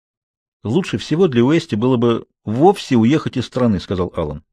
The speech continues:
«Похоже, ты прав», — согласился Майк. «Что до меня, то они оба могут хоть сейчас отправляться в ад, и он, и его жадная подружка», — заявил Алан и принялся расхаживать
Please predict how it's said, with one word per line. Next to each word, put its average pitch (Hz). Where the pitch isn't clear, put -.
«Похоже, 131
ты 151
прав», — 98
согласился 104
Майк. 92
«Что 139
до 135
меня, 156
то 120
они 143
оба 139
могут 120
хоть -
сейчас 135
отправляться 117
в 127
ад, -
и 147
он, 214
и 143
его 139
жадная 151
подружка», — 139
заявил 101
Алан 120
и 95
принялся 101
расхаживать 104